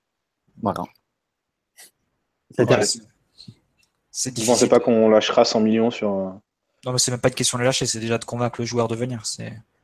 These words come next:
Speaker 2: c'est déjà le, le premier pas. Je sais pas t-, je pense pas que,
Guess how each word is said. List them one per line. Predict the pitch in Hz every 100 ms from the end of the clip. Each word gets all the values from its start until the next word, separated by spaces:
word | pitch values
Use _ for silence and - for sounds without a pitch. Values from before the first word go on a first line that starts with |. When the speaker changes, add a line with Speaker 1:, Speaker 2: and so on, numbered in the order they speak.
| _ _ _ _
Speaker 2:
c'est | - - 110
déjà | 110 117
le, | 107 107
le | 107 104
premier | - 113 110
pas. | 123 117
Je | 107
sais | - -
pas | 110
t-, | - _ _ -
je | - -
pense | 110
pas | - 113
que, | - -